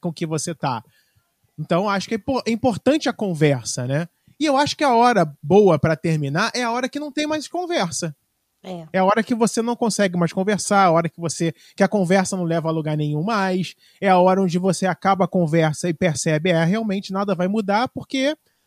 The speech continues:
Speaker 1: a pessoa não concorda com o que eu tô, com o que eu trago. Então, é isso, cada um vai viver a sua verdade e a sua verdade precisa ser, é, é, é, respeitada, mas ela precisa ser conversada também.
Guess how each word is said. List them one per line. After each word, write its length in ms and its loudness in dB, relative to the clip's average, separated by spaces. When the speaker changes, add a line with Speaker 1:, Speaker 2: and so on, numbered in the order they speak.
Speaker 1:
a 80 -6
pessoa 340 -2
não 160 -2
concorda 560 0
com 140 -6
o 40 -6
que 100 -4
eu 60 0
tô, 600 -2
com 100 -6
o 40 -6
que 100 -2
eu 80 2
trago. 460 -2
Então, 420 -2
é 180 0
isso, 260 2
cada 220 0
um 80 -4
vai 140 0
viver 640 2
a 140 -2
sua 240 -2
verdade 840 -2
e 240 -2
a 120 -2
sua 180 0
verdade 420 2
precisa 300 -2
ser, 320 0
é, 300 0
é, 220 -2
é, 380 -2
respeitada, 920 -2
mas 280 -6
ela 160 -6
precisa 300 -10
ser 160 -8
conversada 800 -2
também. 460 -6